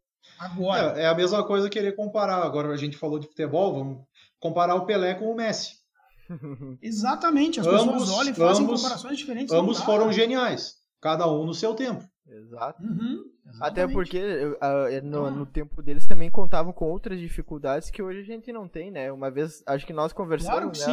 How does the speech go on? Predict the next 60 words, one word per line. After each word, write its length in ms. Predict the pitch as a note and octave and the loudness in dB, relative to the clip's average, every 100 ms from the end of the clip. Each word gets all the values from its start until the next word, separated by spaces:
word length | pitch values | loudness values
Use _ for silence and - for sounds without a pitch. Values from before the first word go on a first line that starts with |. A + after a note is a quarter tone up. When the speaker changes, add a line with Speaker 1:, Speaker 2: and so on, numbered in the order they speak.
| E4 F4+ | -4 -6
Speaker 1:
sim. 80 | F#3 | -10
Speaker 3:
Lucas, 140 | - | -12
que 300 | - B2+ B2 | -14 -10 -10
o 60 | B2+ | -8
pessoal 420 | C#3+ C#3 D#3+ D3+ | -8 -8 -6 -6
tinha, 340 | - F#3+ E3 C#3 | -8 -14 -12 -12
pra 220 | - D3 | -8 -6
saber 260 | F3 F#3+ G3 | -6 -6 -6
Speaker 1:
Aham. 120 | G#3+ | -8
Speaker 3:
jurisprudência, 840 | - - E3+ D3 D3+ G#3 - G#3+ - _ _ _ _ - | -10 -8 -8 -8 -12 -12 -14 -16 -16 _ _ _ _ -14
não 100 | D#3+ | -12
tinha 200 | - B3+ | -12 -12
o 20 | |
computador, 640 | A3+ G#3 - F3 D3 D#3 | -10 -2 -2 -2 -4 -8
não 100 | E3+ | -8
tinha 160 | D3 F3+ | -14 -16
o 40 | |
buscador 420 | F3+ - D#3+ D#3 D#3+ | -18 -14 -10 -10 -10
do 100 | D#3 | -14
dizer 360 | D#3 D3+ C#3+ | -14 -12 -12
direito, 520 | C#3+ C#3 C#3 D3+ - | -10 -10 -8 -10 -12
né? 160 | A#2 A2 - _ _ _ _ _ _ | -18 -20 -20 _ _ _ _ _ _
Tinha 180 | C#3 C3+ | -20 -20
que 280 | - D#3+ D#3 | -20 -10 -4
ir 20 | |
Speaker 1:
<laughs> 420 | D#3+ E3+ E3 E3+ | -2 -2 -6 -8
Speaker 3:
a 80 | D#3 | -6
outro. 180 | D3+ D#3+ | -6 -4
Speaker 1:
Não 60 | F3 | -6
tinha 200 | C4+ A#3 | -2 -2
nada 240 | A#3 A3 | 0 -2
disso 320 | E3 A#3 - | -2 -6 -6
aí, 160 | E3+ D4+ | -8 -8
o 100 | D4+ | -8
cara, 260 | G#3 G#3+ G3 | -8 -8 -10
o 60 | |
cara 200 | F#3+ F#3+ | -10 -10
tinha 240 | F3+ G#3+ G3+ | -8 -6 -6
que 120 | G#3+ | -6
ir 20 | |
lá 140 | G3+ | -6
na 80 | A#3 | -4
biblioteca 520 | A3+ A3 G3+ F#3+ G3+ | -4 -4 -6 -8 -8
do 100 | G#3+ | -6
Tribunal 380 | F#3 F3+ F#3 F#3+ | -8 -8 -8 -8
de 100 | F3 | -8
Justiça 460 | G3 E3+ F#3+ F#3 G3+ | -8 -10 -10 -12 -12
pra 200 | A3 A#3 | -10 -10
ver 220 | F3 A3+ | -8 -10
qual 140 | A3+ | -10
eram 180 | F#3 G3 | -8 -8
as 80 | F3+ | -8
Speaker 2:
Uhum. 40 | |
Speaker 1:
decisões 480 | F3+ G3 D#3 E3+ G3 | -10 -10 -10 -8 -8
do 80 | F#3+ | -8
examinador 640 | F#3 F#3+ F#3+ F#3 D#3+ G3 | -8 -8 -8 -8 -8 -8
da 80 | G3 | -8
prova 300 | E3 E3+ F3 | -8 -8 -6
dele. 300 | D3+ G3+ - | -6 -6 -6
Speaker 2:
<laughs> 300 | A#3+ - - | -8 -12 -16